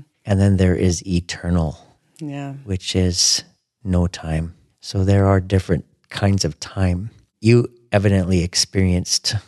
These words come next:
Speaker 1: redeemed time.
Speaker 2: Mm-hmm. Yeah. Revolving around a different sun. <laughs>
Speaker 1: Yep. Yeah, there you go. That's so cool.
Speaker 2: Yeah, it was very neat. And you had sent me a message at some point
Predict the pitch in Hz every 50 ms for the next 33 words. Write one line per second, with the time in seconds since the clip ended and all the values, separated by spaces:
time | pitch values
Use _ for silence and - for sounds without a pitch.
0 | _ _ _ _ - 90 90 98 101 98 92 92 90 85 - - - - - 104
1 | 98 90 78 73 78 - _ - 165 156 151 170 165 156 147 143 139 - _ _
2 | - - 170 165 160 147 139 135 - _ _ _ _ 165 160 160 156 160 160 160
3 | 156 160 160 160 156 156 156 156 151 156 151 - 156 151 - - 147 139 139 147
4 | 147 185 - - - - - - - 302 - - - 294 - - _ - 101 95
5 | 95 90 90 - - - 90 92 92 90 90 98 98 98 98 92 - - - -
6 | - - - - - _ _ _ _ 113 107 104 - - - 98 90 - - 101
7 | 98 92 82 - - _ _ _ _ 165 165 156 151 147 151 156 160 156 151 160
8 | 165 156 156 151 156 151 151 151 151 - - 170 160 156 156 165 165 165 160 160
9 | 160 156 156 151 147 147 - - - 180 180 170 175 165 160 160 160 156 - 160
10 | 147 151 170 175 - - 175 165 - - 165 160 156 165 160 151 147 147 143 143